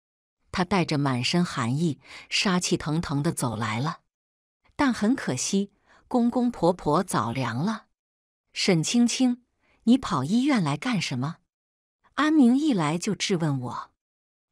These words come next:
我已经表演了全套孝顺儿媳、恭送公婆戏码，擦着眼泪对他说：“安明，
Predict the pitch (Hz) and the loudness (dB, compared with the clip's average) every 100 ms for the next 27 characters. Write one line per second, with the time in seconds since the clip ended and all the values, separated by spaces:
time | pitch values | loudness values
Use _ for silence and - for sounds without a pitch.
0 | _ - 220 233 175 202 196 190 170 220 | _ -2 2 4 4 2 2 2 2 2
1 | 180 135 139 - 147 160 - 160 151 - | 0 0 -2 -2 -2 -2 -2 -2 -2 -2
2 | 202 151 190 143 143 156 180 - 147 - | -2 -2 -2 -4 -2 -2 -2 -2 -4 -4
3 | - - 240 240 226 208 160 214 214 - | -12 -2 4 4 4 0 0 2 2 0
4 | 156 - 254 147 117 - - _ _ - | -4 -2 0 0 -2 -8 -16 _ _ -20
5 | - - 185 170 156 147 123 135 175 139 | -16 -4 -2 0 0 0 0 2 0 0
6 | 160 123 143 - 151 135 - _ _ _ | -2 -4 -4 -4 -2 -4 -6 _ _ _
7 | _ - 247 240 170 139 | _ 0 4 6 4 2